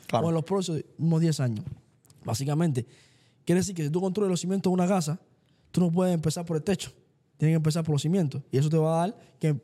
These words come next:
Speaker 2: construyas la primera planta y después la segunda planta y hasta que construyas un edificio y eventualmente una ciudad. Así mismo son los negocios. Lo que tú haces, lo que hiciste hace cinco años, te debe servir como plataforma a lo que vas a hacer en diez años. Pero mucha gente no entiende eso. Mucha gente vive en el día a día.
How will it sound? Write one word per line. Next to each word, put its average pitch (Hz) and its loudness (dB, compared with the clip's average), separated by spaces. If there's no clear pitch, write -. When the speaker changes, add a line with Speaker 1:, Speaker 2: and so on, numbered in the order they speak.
Speaker 2:
construyas 175 0
la 170 2
primera 156 0
planta 190 -2
y 147 -4
después 151 -4
la 156 -2
segunda 151 -4
planta 190 -4
y - -2
hasta 135 -4
que 127 -6
construyas 147 -2
un 147 -2
edificio 147 -2
y 135 2
eventualmente 160 0
una 160 0
ciudad. 147 -2
Así 156 0
mismo 208 -4
son 165 -4
los 156 -2
negocios. 127 -2
Lo 160 2
que 160 2
tú 214 0
haces, 202 -4
lo 151 2
que 156 -2
hiciste 202 -6
hace 175 -6
cinco 180 -4
años, 135 -2
te - -6
debe 180 2
servir 160 -4
como 147 -2
plataforma 139 -2
a - -2
lo 135 2
que 131 -2
vas 147 2
a 147 2
hacer 151 -2
en 135 -2
diez 147 0
años. 113 -6
Pero 143 0
mucha 160 0
gente 165 -2
no 151 2
entiende 151 0
eso. 160 0
Mucha 143 0
gente 151 0
vive 151 0
en 147 2
el 139 2
día 147 2
a - 2
día. 143 0